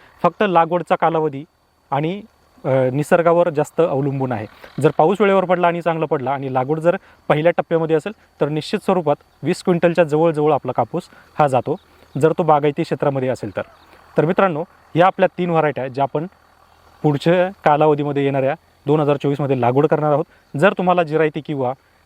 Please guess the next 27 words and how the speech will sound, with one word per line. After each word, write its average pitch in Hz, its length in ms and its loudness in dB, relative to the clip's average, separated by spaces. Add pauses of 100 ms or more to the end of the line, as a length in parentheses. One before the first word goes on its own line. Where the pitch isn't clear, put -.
(120)
कोरडवाहू 160 380 2
क्षेत्रामध्ये 160 520 -2
लागवड 143 260 0
करायची 156 280 -2
असेल, 190 220 -6
तर 180 80 0
तुम्ही 165 220 -2
या 160 60 4
तीन 165 180 -2
व्हरायटीचा 156 440 0
नक्की 139 220 -4
वापर 165 220 2
करा. 151 160 -2 (380)
तसेच 240 200 2 (320)
येणाऱ्या 185 260 4
काही 185 180 2
व्हिडिओमध्ये 165 380 -4
सुद्धा 156 240 -2
तुम्हाला 156 320 0
नवनवीन 156 680 -2
वाण 139 240 0 (400)
हे 175 180 2
तुम्हाला 151 580 0
अपडेट 143 380 -2
मिळत 143 180 -2
जाणार 139 340 0
आहेत, 143 120 -2